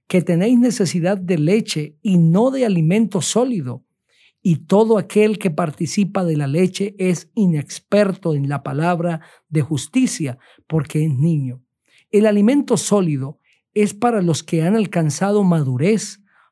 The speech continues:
para los que por el uso tienen los sentidos ejercitados en el discernimiento del bien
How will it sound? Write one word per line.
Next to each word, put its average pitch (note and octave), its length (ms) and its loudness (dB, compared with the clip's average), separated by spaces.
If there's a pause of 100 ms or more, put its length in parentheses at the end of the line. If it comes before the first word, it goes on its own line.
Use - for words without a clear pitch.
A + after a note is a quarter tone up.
(140)
para F3+ 240 2
los F#3 200 0
que G3 180 -2
por F#3 440 -2
el E3 200 2
uso C#4 360 0
tienen A#3 320 0
los G3+ 140 0
sentidos G#3 640 -2 (220)
ejercitados F#3+ 1160 -2 (360)
en F#3 240 4
el F3 320 0
discernimiento F#3 1400 0
del C3+ 180 -4
bien G#3 580 -2